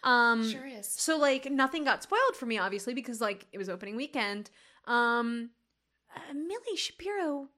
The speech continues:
Speaker 1: the girl who plays Charlie, is in it for not long.
Speaker 2: Not enough.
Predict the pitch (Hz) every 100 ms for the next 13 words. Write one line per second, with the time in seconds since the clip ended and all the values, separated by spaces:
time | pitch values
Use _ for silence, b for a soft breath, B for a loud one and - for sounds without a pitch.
0 | _ 254 240 359 339 320 294 - 320 349
1 | 311 254 339 277 311 330 494 - _ -
2 | 359 339 349 339 339 320 262 262 440 381
3 | 392 508 466 403 453 - 247 233 233 233
4 | 233 -